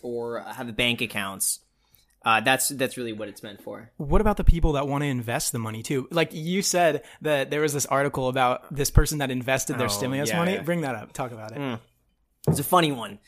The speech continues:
Speaker 1: She was twenty-two from Louisville, Kentucky. She basically said her stimulus was free money, so she may as well, uh, she, she may as well just play around with it, and said that investing is, like, the easiest <laughs> money she's ever made.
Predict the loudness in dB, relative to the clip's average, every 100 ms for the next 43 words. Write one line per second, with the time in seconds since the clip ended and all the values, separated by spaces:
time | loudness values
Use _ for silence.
0 | _ -2 -2 0 -2 -2 -2 -2 -2 -2
1 | -4 -12 _ _ _ -10 -6 -2 0 0
2 | -2 -4 -6 -8 -6 -6 -6 -10 -12 _
3 | _ _ _ -6 -4 2 4 6 4 2
4 | 2 6 6 6 0 -10 -20 -20 _ _
5 | -4 2 4 4 2 -2 0 2 2 2
6 | 0 -2 -4 -4 -2 -2 -2 0 0 -2
7 | -6 -4 -6 -2 -4 -2 -2 0 0 0
8 | -4 -8 -10 -4 -2 0 -2 -4 -4 -6
9 | -8 -12 -14 _ _ -20 -20 -20 2 4
10 | 6 4 0 -6 -4 4 6 6 4 -4
11 | -8 -16 -14 -14 0 0 2 4 6 6
12 | 4 2 0 -2 -2 0 -2 -4 0 0
13 | 2 -2 -2 -4 -2 0 2 2 2 0